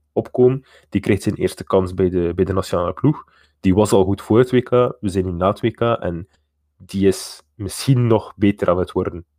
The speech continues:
Eh, hij speelt nog niet eens zijn beste wedstrijd, maar je ziet wel dat hij echt een,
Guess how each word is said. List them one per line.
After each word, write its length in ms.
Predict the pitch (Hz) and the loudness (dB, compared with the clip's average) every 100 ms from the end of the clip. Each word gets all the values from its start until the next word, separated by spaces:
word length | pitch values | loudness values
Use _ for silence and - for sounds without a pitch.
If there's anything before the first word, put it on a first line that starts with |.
| _ | _
Eh, 160 | - 87 85 87 - - _ - | -4 -2 -2 -4 -10 -20 _ -10
hij 100 | - | -10
speelt 140 | - | -2
nog 100 | 101 | 2
niet 80 | 98 | 4
eens 120 | 113 | 2
zijn 140 | - 90 | 2 -2
beste 260 | 92 - | -2 0
wedstrijd, 360 | 95 - 123 123 | -2 0 2 2
maar 120 | 98 | 0
je 60 | 87 | -4
ziet 160 | 92 | -2
wel 120 | 98 | 2
dat 120 | 107 98 | 2 2
hij 120 | - | -6
echt 300 | - - - 95 | -10 -10 -12 -10
een, 240 | 90 90 | -10 -14